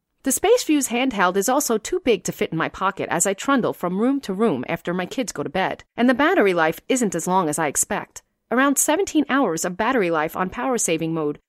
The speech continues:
means that I needed to recharge the handheld monitor unit daily or turn it off in the morning. It also lacks features that are common on other baby monitors,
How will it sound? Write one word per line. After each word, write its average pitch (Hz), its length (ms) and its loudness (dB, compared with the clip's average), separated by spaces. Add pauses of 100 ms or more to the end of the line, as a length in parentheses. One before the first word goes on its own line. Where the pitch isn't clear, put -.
means 285 200 6
that 277 120 4
I 277 100 4
needed 294 300 4
to 226 100 -2
recharge 240 480 -2
the 208 100 0
handheld 220 400 -2
monitor 196 420 0
unit 165 360 -4 (120)
daily 202 440 0 (260)
or 220 140 2
turn 302 220 2
it 233 80 4
off - 240 2
in 170 80 0
the 170 60 0
morning. 180 440 2 (320)
It 277 100 4
also 427 300 6
lacks 226 300 4
features 190 420 -4
that 185 120 0
are 202 80 0
common 233 440 -2
on 180 180 0
other 233 240 2
baby 160 280 -2
monitors, 151 560 -4